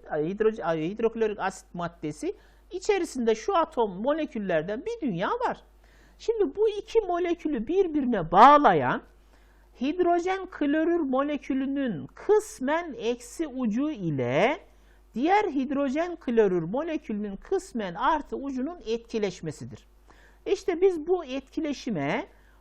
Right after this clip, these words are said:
burada hidrojen klorür molekülümüz polar olduğu için dipol diyoruz.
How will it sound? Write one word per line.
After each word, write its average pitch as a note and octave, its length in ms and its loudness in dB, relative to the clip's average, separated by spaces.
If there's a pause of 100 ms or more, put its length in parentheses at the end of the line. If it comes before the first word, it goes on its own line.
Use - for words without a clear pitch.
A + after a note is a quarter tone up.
(120)
burada F#4+ 260 2
hidrojen D#4 640 0
klorür D4+ 400 -2
molekülümüz A#3+ 680 -2 (140)
polar D4+ 380 6
olduğu F#3+ 380 4
için A#2+ 420 -6
dipol C4+ 520 2
diyoruz. E4+ 560 0